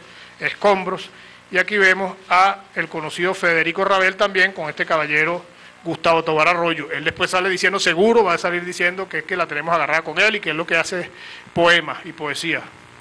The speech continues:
Sigue. Y esta es la foto, bueno, la, la joya de la corona con Gustavo Tobar Arroyo, pues. Gustavo Tobar Arroyo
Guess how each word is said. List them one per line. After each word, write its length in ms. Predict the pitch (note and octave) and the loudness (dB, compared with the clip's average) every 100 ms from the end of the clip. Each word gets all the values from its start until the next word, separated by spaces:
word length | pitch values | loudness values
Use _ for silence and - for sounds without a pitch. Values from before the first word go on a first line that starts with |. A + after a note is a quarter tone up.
| - | -20
Sigue. 340 | - F3+ D#3 A#2+ - - - - - - - | -8 -6 -6 -8 -14 -20 -20 -20 -20 -20 -2
Y 120 | G3+ | 4
esta 240 | G#3 G3+ A3 | 4 4 2
es 40 | |
la 100 | A3+ | 4
foto, 280 | F#3 F#3+ G#3+ | 2 2 4
bueno, 240 | F#3 F#3 | 4 2
la, 240 | F3 C#3 B2 - - - - - - - D#3+ | 0 0 -4 -16 -20 -20 -20 -20 -20 -20 -8
la 140 | C#3 | -2
joya 240 | D#3 E3 | 0 2
de 40 | F#3 | 2
la 120 | E3+ | 0
corona 380 | D#3 D3+ E3+ F#3 | 0 0 0 0
con 180 | F#3 D#3+ | -2 -6
Gustavo 400 | C#3 D#3+ E3 E3+ | -4 -2 0 -2
Tobar 240 | D3 C#3+ | -4 -2
Arroyo, 360 | D#3+ G3+ F3 B2+ | 2 2 2 -2
pues. 140 | B2+ - - - - - - - | -10 -20 -20 -20 -20 -20 -20 -20
Gustavo 300 | C#3+ - E3+ | -14 -4 -2
Tobar 260 | F#3 G3 G3 | 0 2 4
Arroyo 460 | G#3+ G#3 G3 G#3+ | 4 4 2 0